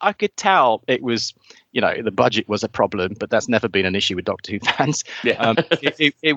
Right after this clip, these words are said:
Speaker 1: it was more about the imagination that was there and just where it was going and some of the, some of the acting that was, that was taking place. It was, it was really starting to grip me. So Happiness Patrol,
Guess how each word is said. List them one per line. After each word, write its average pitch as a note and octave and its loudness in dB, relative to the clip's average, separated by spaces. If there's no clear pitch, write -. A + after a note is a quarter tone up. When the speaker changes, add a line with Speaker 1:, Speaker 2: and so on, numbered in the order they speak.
Speaker 1:
it D#3+ 4
was C#3+ 4
more D#3 2
about B2+ 2
the B2 2
imagination A#2+ 0
that G#2+ -2
was F#2+ -6
there G#2 4
and G#2 2
just - -2
where C3 4
it A#2 2
was A2+ -6
going A2+ 4
and G#2 0
some B2 0
of A2+ 2
the, A2 2
some D3 0
of C#3 4
the - 2
acting B2+ -2
that G#2 -4
was, - -10
that A2+ -4
was G2 -6
taking G#2+ -2
place. G2 2
It G2 4
was, G#2+ -2
it B2 -4
was A#2 -2
really D3+ 2
starting A2+ 2
to - -12
grip A#2 2
me. G2+ -6
So - -2
Happiness E3 -4
Patrol, G#2 0